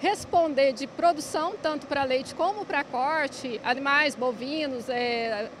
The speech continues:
suínos, aves, tem uma preocupação em produtividade. Então, buscando esse, é, atender a demanda dos nossos clientes, a gente buscou produtos que venham a agre-, agregar o que a gente já tem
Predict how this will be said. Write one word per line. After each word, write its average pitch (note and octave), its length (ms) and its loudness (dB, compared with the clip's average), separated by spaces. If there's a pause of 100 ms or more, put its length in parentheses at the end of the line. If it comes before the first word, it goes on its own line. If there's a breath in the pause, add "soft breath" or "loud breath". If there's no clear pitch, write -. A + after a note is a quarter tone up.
(140)
suínos, F4 760 -2
aves, D4+ 560 4 (360 loud breath)
tem F4+ 180 4
uma G4 160 -2
preocupação F4 680 -2 (160)
em G4+ 240 -4
produtividade. C4+ 960 -2 (100)
Então, E4 360 -2
buscando D#4 720 0
esse, C#4 360 2 (360 loud breath)
é, B3+ 240 2
atender D#4 580 0
a G#4 60 2
demanda C#4+ 480 -2
dos B3+ 120 -6
nossos F4 440 -2
clientes, D4 560 -2
a D#4+ 80 -4
gente D#4 240 -6
buscou D#4 600 0 (120)
produtos D#4+ 680 -4
que - 180 -2
venham D4 640 0
a D4 720 0
agre-, D#4 380 2
agregar C#4 840 2
o D#4+ 100 -8
que F#4 100 -2
a F4+ 60 0
gente F4 260 -4
já F4+ 200 0
tem F4 400 -4